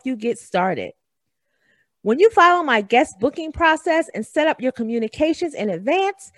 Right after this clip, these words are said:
you will save time, energy, and take the stress out of booking and communicating with your podcast guests. Hit the link in the show notes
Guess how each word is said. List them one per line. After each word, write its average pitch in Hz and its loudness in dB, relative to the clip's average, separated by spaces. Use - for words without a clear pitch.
you 320 4
will 330 0
save 214 -4
time, 349 -2
energy, 302 -2
and 233 -8
take 214 -4
the 185 -6
stress - 0
out 233 2
of 185 -6
booking 320 -4
and 214 -8
communicating 294 -4
with 262 -4
your 277 -4
podcast 233 -2
guests. 165 -4
Hit 240 0
the 233 2
link 240 -2
in 220 -4
the 214 -2
show 339 -2
notes 381 0